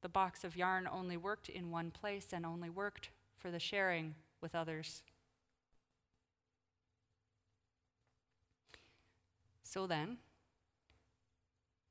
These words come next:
what alabaster jar are we holding? What box of unending yarn is here at Saint George's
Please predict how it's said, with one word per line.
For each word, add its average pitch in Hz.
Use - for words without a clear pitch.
what 214
alabaster 180
jar 156
are 156
we 202
holding? 127
What 214
box 214
of 170
unending 214
yarn 180
is 156
here 220
at 175
Saint 196
George's 180